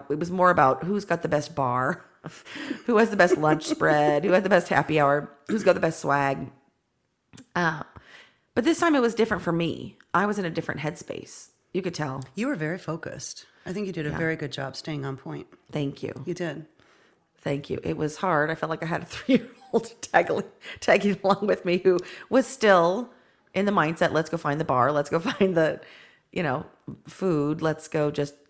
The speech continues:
Speaker 1: ooh and ah over things." Um, so that was different. But that's, again, when you're working, you know, and, and anyone that's starting a business, especially interior design, it gets lonely when you work by yourself.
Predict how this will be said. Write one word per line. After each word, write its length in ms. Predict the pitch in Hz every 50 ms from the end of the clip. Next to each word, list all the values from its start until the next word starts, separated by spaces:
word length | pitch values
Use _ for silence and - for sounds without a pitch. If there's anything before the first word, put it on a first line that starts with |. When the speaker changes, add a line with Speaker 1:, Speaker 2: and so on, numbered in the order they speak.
| - - -
Speaker 1:
ooh 120 | 180 170
and 100 | 156 131 -
ah 260 | 117 160 202 226 208
over 180 | 165 143 143
things." 520 | 143 - 139 110 76 76 165 170 - - - - - - - _ _ -
Um, 320 | - 165 131 - 101 -
so 140 | - - 262
that 180 | 226 311 349 370
was 140 | 330 254 -
different. 240 | 185 180 196 190 196
But 80 | 220
that's, 200 | - 190 196 196
again, 260 | - 214 285 302 226 202 - - - -
when 140 | - 226 233
you're 100 | 220 214
working, 720 | 208 196 196 190 202 208 - - 226 240 247 262 277 262 - - - _ _ _ _ _ _ _ _ _ _ _ _ _ _ -
you 80 | 262
know, 80 | 254 240
and, 80 | 240 208 233 220 - - 262
and 100 | - 254
anyone 280 | - 262 294 302 285 269
that's 140 | 220 208 -
starting 280 | - 202 190 190 190
a 40 | 170
business, 540 | 170 170 156 160 151 139 143 - - - - _ _ _ _ _ _ _
especially 480 | - 196 - - - 247 240 - 226 214
interior 360 | 190 185 - 196 170 156 156
design, 500 | 156 156 160 147 139 139 135 113 107 - - _ _ - _ _ _ -
it 60 | -
gets 240 | 208 285 285 - -
lonely 260 | 220 214 208 220 233
when 140 | 226 208 214
you 80 | 196 185
work 180 | 180 170 170
by 60 | - 175
yourself. 600 | 170 170 170 - 165 139 - - - - - -